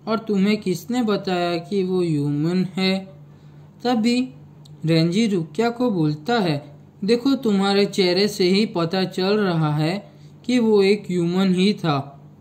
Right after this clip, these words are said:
तभी रेंजी रुकिया को बोलता है, "तुम मेरे साथ ही बड़ी हुई हो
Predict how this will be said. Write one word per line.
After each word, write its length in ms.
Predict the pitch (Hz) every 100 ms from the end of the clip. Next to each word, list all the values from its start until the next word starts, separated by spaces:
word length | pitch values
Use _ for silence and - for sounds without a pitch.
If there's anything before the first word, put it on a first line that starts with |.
| - - - - - - -
तभी 280 | 220 208 247
रेंजी 440 | 196 170 160 175 233
रुकिया 440 | 202 160 - 233
को 180 | 233 254
बोलता 460 | 175 151 151 226
है, 380 | 220 165 147 - - - - -
"तुम 120 | 269
मेरे 440 | 254 202 185 180 220
साथ 520 | - 180 170 - -
ही 120 | 247
बड़ी 340 | 202 185 180 220
हुई 300 | 180 185 180
हो 400 | 160 151 151